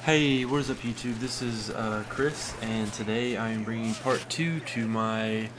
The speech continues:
amazingly awesome, uh, Minecraft Zombies fail. <laughs> Okay, so if you missed the first episode, uh, I'm playing Minecraft, the, the Minecraft map for Custom Zombies World at War.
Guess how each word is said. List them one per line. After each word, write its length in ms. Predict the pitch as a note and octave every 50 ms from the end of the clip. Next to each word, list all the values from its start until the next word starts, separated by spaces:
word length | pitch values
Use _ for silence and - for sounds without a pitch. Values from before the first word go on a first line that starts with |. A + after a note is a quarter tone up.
| - - - -
amazingly 760 | A#2+ B2 C3+ D3 D#3 E3+ E3+ D3 D#3+ E3 D#3+ D#3+ D#3 D3+ C3
awesome, 720 | B2 - A#2+ C#3+ D3 D3+ D3 - D#3+ D#3 D3+ C#3+ C#3 C3+ B2 - - - - - - - - - - -
uh, 340 | B2 C3+ C#3 C3+ C3+ C3 C3
Minecraft 640 | C3 B2+ B2+ C3+ D3 D3 D3 C#3 - D3 D3 C3+
Zombies 440 | A#2 C#3+ C3+ C#3 C#3 C#3 C3+ B2 A#2+
fail. 840 | - - - - - - - - C3+ C3+ C3 B2 A#2 G#2 F#2+ F#2 G2 A2+ - - - -
<laughs> 120 | F#3 - - - - - - - - - - - - - - - - - - -
Okay, 320 | B2 A#2+ A#2+ A#2+ A2 G#2 G#2 - - - - - - - - - - - - - - -
so 160 | - - C#3
if 100 | C3 B2+
you 120 | C3 B2+
missed 200 | C3+ D3 D3 -
the 340 | - C#3+ C3+ C3+ C3+ C3 B2+
first 280 | B2 - D#3+ E3+ - -
episode, 640 | G2+ G2+ - - - A2 G2+ G2+ G#2+ G#2+ G2+ - -
uh, 380 | G2+ G#2 G#2 G#2 G#2+ G#2 G#2 -
I'm 180 | G#2+ A2 A2
playing 420 | G#2+ B2 A#2+ A2+ A2+ A2 G#2+ G#2 G#2
Minecraft, 920 | G2+ G2+ G#2 A#2 B2 A#2+ G#2+ G#2+ B2 A#2+ A#2+ A#2+ A2+ - - - - - - - - -
the, 80 | A2 A2 A2 A2 G#2+ G#2 G2+ G#2 A2
the 100 | A2 G#2
Minecraft 600 | G#2 A2 A2+ B2 C3 C3+ B2 - C3+ A#2+ A2+ -
map 400 | G#2+ G#2+ A2 A2+ A2 - - -
for 220 | - G#2 G2 G2
Custom 360 | - - C3 B2 - B2+ A#2
Zombies 400 | - A#2 A2 A2 A2 A2 G#2+ G2
World 220 | G2 G#2+ A2 G#2 G2
at 60 | -
War. 600 | F2+ G#2 B2+ C#3+ C#3+ C#3 C#3 C#3 C#3 C#3 C#3